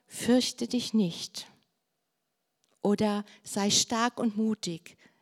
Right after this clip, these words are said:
Es ist ähnlich. „Und glaube nur.“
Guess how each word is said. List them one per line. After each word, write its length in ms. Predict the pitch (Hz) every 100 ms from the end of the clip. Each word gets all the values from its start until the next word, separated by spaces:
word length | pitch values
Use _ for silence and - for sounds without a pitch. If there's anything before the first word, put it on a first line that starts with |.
| _
Es 140 | - -
ist 200 | - -
ähnlich. 640 | 202 196 175 170 - - - - _ _ _
„Und 280 | 196 190 -
glaube 500 | 196 220 208 190 180
nur.“ 380 | 170 165 165